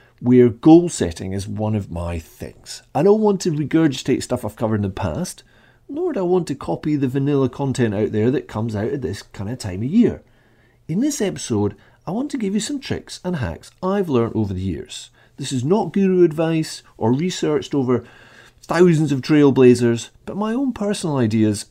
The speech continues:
and struggles with the concept of goal setting. For me over the years, it's been a bit of a love-hate relationship, but I know without it, I'll not get nearly as much done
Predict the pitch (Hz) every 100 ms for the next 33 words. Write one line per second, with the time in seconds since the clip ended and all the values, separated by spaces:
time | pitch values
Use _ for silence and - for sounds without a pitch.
0 | - 135 180 180 - 170 165 90 85 107
1 | 101 87 127 143 95 85 - 69 _ _
2 | 139 127 247 285 - - - - - _
3 | _ _ _ _ _ _ _ - 196 277
4 | 277 208 185 170 127 101 87 90 - 139
5 | - 170 220 240 180 139 147 175 117 92
6 | - 98 85 92 87 85 90 - - _
7 | _ _ - 147 180 214 220 202 214 226
8 | - 113 - _ _ _ _ - 143 156
9 | 170 156 156 151 139 151 190 180 117 117
10 | 113 123 - - 117 87 82